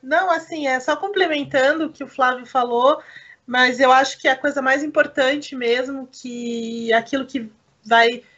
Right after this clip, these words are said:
ficar também, é, além, lógico, da, de todo o talento, a dedicação, o trabalho que ele tem, é, é o trabalho, digamos,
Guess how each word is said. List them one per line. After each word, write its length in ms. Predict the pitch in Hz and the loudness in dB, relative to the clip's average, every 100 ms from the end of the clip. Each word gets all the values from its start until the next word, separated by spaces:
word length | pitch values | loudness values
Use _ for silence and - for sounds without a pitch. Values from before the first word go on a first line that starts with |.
| _ | _
ficar 800 | - 294 285 262 247 262 269 _ | -4 -4 0 4 6 4 2 _
também, 580 | 262 233 226 247 269 240 | -8 -4 -2 -2 -4 -2
é, 280 | 220 220 - | 0 0 2
além, 440 | 220 240 269 277 | 2 4 2 0
lógico, 540 | 254 240 247 247 - 233 | -4 -2 -2 -4 -10 -6
da, 300 | 220 214 214 | -2 0 -2
de 100 | 214 | -2
todo 200 | 240 247 | -4 -4
o 60 | |
talento, 720 | 247 233 214 233 254 233 214 | 2 2 4 2 2 0 -2
a 60 | 220 | -2
dedicação, 720 | 208 226 - 233 226 233 226 | -2 -2 -4 -4 -2 0 0
o 40 | 233 | 2
trabalho 420 | 233 214 220 233 | 2 6 4 2
que 80 | 233 | -6
ele 120 | 208 | -8
tem, 320 | - 226 254 - - - - | -4 -4 -6 -12 -20 -20 -2
é, 560 | 208 233 254 254 240 233 | 4 6 6 6 4 0
é 60 | |
o 40 | 247 | 2
trabalho, 920 | 302 262 247 254 277 294 285 269 247 _ - 233 _ _ | 2 4 6 6 2 -2 -6 -8 -14 _ -20 -20 _ _
digamos, 840 | 247 247 254 262 254 - - - | -10 -6 -4 -4 -8 -12 -16 -20